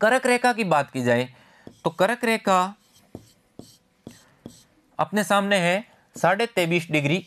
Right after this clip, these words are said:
उत्तरी। इस रेखा के ऊपर वाला भाग उत्तरी गोलार्ध और इस रेखा के नीचे वाला भाग क्या कहलाएगा बच्चों?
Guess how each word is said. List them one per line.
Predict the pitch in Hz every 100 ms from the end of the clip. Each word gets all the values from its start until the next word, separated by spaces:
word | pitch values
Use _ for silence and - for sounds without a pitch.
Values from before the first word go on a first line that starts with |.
| -
उत्तरी। | 151 - 123 101 _ _ _ 202
इस | 190 160
रेखा | 156 156 147 123
के | - 110 117 143 - _ _ _ - _ _ _ _ _ _ 147
ऊपर | 143 202
वाला | 190 170 123
भाग | 101 64 - - _ _ _ - _ _ _ _ - - - - _ _ _ - _ _ _ _ 139
उत्तरी | 135 170
गोलार्ध | 160 160 185 165 - _ _ _ _ _ _ _ _ -
और | 123 123 - _ -
इस | 180 - 156
रेखा | 147 147 131
के | 127 120 139 147 _ _ _ _ - _ _ - - _ _ _ _ 135
नीचे | 147 147 185
वाला | 170 135
भाग | 123 120
क्या | 139 127
कहलाएगा | 127 123 110
बच्चों? | 104 117